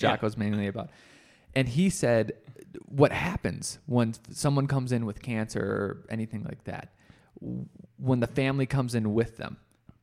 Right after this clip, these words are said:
Speaker 2: two things can happen. If they're a tight family,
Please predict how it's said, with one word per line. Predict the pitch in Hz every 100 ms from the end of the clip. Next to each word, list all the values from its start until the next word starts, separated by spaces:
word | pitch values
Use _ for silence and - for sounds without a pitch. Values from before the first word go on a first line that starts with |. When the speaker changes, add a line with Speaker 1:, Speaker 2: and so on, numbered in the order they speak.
| -
Speaker 2:
two | - 143
things | 123 -
can | -
happen. | 98 - - - _ _ -
If | 117 -
they're | 127 123
a | -
tight | 101 - 120 143 - -
family, | 110 92 76 -